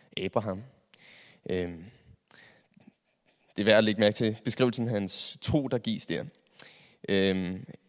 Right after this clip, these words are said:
Abraham, han var ikke ligefrem en mand, der ignorerede omstændighederne. Han, han så, at han var blevet gammel. Og han så, at, øh, hans hustru,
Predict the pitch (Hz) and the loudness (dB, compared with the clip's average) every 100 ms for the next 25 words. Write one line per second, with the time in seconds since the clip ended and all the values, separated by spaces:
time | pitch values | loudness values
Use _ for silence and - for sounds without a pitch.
0 | - 117 120 131 117 123 120 110 113 120 | 0 2 2 2 2 2 4 2 2 -2
1 | 120 110 104 104 104 104 104 104 101 101 | 0 0 2 2 2 0 0 2 2 2
2 | 104 - - 113 110 107 98 107 113 113 | 0 -2 -2 -2 0 -2 0 0 0 -2
3 | 113 127 117 - 147 113 104 110 101 95 | -6 -6 -4 0 0 0 -2 -4 -4 -4
4 | 92 110 - 180 98 98 131 - - 101 | -6 -12 -14 -6 -6 -6 -14 -8 -6 -2
5 | 110 113 _ _ - - - - - - | -4 -6 _ _ -20 -20 -20 -20 -20 -20
6 | _ - 95 123 117 104 98 - 107 101 | _ -8 0 4 6 6 4 2 0 2
7 | 98 95 - 131 139 - 127 | 0 -2 -2 0 0 0 -2